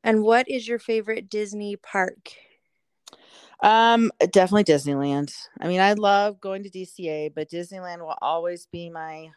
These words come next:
Speaker 2: home park, my favorite. I just have so many memories as a child there. So many, just, I just love it there. It's my favorite.
Speaker 1: It's the best.
Speaker 2: Yes. <laughs>
Speaker 1: And what is on your Disney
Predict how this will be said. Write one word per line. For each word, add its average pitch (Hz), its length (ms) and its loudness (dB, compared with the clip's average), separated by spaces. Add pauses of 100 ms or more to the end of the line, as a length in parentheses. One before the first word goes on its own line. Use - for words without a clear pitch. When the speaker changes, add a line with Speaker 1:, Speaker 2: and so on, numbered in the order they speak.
Speaker 2:
home 185 240 -4
park, 180 400 -2
my 156 120 -12
favorite. 170 720 -4 (540)
I 175 100 0
just 175 180 -6
have 175 120 -4
so 180 260 0
many 185 160 -4
memories 165 360 -4
as 156 100 -16
a 156 60 -14
child 156 600 2
there. 151 400 -2 (400)
So - 240 -8
many, 170 440 -8 (100)
just, - 580 -8
I 143 220 -2
just 147 240 -10 (160)
love 90 200 -10
it - 120 -18
there. - 240 -12
It's - 180 -8
my 147 100 -6
favorite. - 380 -16 (840)
Speaker 1:
It's 226 240 -12
the 202 100 -12
best. - 520 -18 (120)
Speaker 2:
Yes. - 640 -6
<laughs> 262 40 -6 (680)
Speaker 1:
And 247 300 6
what 254 340 2
is 330 300 -6
on 240 560 -4 (120)
your 233 300 -4
Disney 220 760 -6